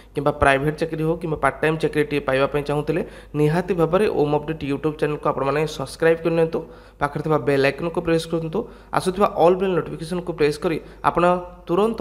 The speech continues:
ଅପଡେଟ୍ ଆପଣମାନେ ପାଇପାରିବେ। ତ ଭିଡ଼ିଓକୁ ଶେଷ ପର୍ଯ୍ୟନ୍ତ ଦେଖନ୍ତୁ, ଆପଣମାନେ ସମ୍ପୂର୍ଣ୍ଣ ସୂଚନା ଜାଣିପାରିବେ। ନୋଟିଫିକେସନ୍ଟି ଆସିଛି ଓଡ଼ିଶା ପବ୍ଲିକ ସର୍ଭିସ କମିଶନ ତରଫରୁ ନିଯୁକ୍ତି ସୁଯୋଗ ରହିଛି, ଯାହାକି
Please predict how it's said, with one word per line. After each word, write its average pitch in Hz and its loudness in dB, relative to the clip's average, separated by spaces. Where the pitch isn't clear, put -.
ଅପଡେଟ୍ 160 2
ଆପଣମାନେ 143 2
ପାଇପାରିବେ। 131 -2
ତ - -20
ଭିଡ଼ିଓକୁ 151 4
ଶେଷ 151 -4
ପର୍ଯ୍ୟନ୍ତ 170 -2
ଦେଖନ୍ତୁ, 143 -2
ଆପଣମାନେ 139 0
ସମ୍ପୂର୍ଣ୍ଣ 139 -4
ସୂଚନା 160 -4
ଜାଣିପାରିବେ। 131 -2
ନୋଟିଫିକେସନ୍ଟି 214 4
ଆସିଛି 160 0
ଓଡ଼ିଶା 147 0
ପବ୍ଲିକ 143 0
ସର୍ଭିସ 170 0
କମିଶନ 139 -2
ତରଫରୁ 165 2
ନିଯୁକ୍ତି 139 -4
ସୁଯୋଗ 160 -2
ରହିଛି, 156 0
ଯାହାକି 202 -2